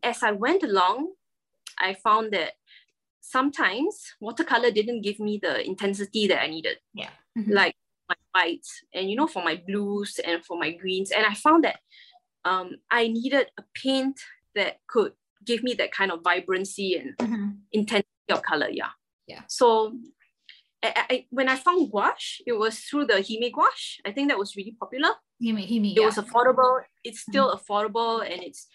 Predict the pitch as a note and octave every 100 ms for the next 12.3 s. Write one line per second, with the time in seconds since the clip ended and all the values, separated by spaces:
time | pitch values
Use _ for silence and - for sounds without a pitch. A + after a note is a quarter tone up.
0 | _ _ - A#3+ D#4 - A3 A3+ G#3+ G3
1 | G#3 A3+ - G#3+ - - A#3+ B3 B3 -
2 | B3+ - B3 C#4+ - - A3+ A3 F#3 F3+
3 | F#3+ G#3+ - E3 G#3+ - _ _ _ G3
4 | - F3+ F3+ F#3 E3+ - _ _ _ _
5 | G#3 B3 A#3 G#3 G3 G#3 G#3 A3 - A3+
6 | A#3 G#3 F#3+ - G3+ A3 D4 C#4+ C#4 -
7 | - G4+ E4 D#4+ D#4+ - - C#4+ C#4+ -
8 | A#4 B4+ B4 A#4 A4 A4 C#4+ - _ _
9 | _ _ - F3+ - - - - - B3
10 | A#3+ C#4+ E4+ G3 G3 F#3+ - - B3+ A3
11 | - F#3 E3+ C3 - G3 G#3 G3 G3 F#3+
12 | F3+ E3+ E3